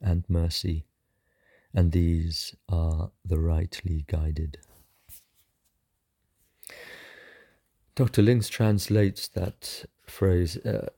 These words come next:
"Inna lillahi wa inna ilayhi raji'un," as being that we are for God. Um, Pickthall, for that, that key word li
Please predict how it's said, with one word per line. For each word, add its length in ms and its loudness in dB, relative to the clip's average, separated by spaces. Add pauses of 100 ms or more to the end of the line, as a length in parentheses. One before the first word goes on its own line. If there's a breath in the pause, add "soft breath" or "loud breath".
(100)
"Inna 380 2
lillahi 720 0
wa 100 0
inna 480 0
ilayhi 640 0
raji'un," 1200 2 (120)
as 100 -6
being 340 -2
that 100 -4
we 180 2
are 140 2
for 480 2
God. 400 -2 (880 loud breath)
Um, 640 2 (400)
Pickthall, 680 4 (640)
for 100 -2
that, 220 -2 (100)
that 300 0
key 240 4
word 320 4
li 420 4